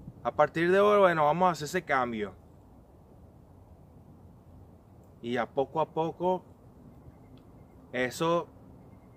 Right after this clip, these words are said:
eso que, que quieres, eh, eso que quieres cambiar, va cambiando poco a poco. Eso es, son hechizos. Uno se echa su hechizo, ¿verdad?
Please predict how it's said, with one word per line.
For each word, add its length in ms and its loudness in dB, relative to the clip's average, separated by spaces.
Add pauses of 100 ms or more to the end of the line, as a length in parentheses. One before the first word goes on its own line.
(120)
eso 340 -6
que, 240 -6
que 160 -10
quieres, 800 -4
eh, 760 -6 (640)
eso 260 -8
que 140 -6
quieres 300 0
cambiar, 500 -2 (360)
va 120 -4
cambiando 600 0 (140)
poco 220 -6
a 40 -4
poco. 460 -6
Eso 260 -4
es, 560 -2 (920)
son 240 -4
hechizos. 560 -2
Uno 240 -6
se 140 -8
echa 180 -2
su 160 -12
hechizo, 580 -2 (200)
¿verdad? 400 2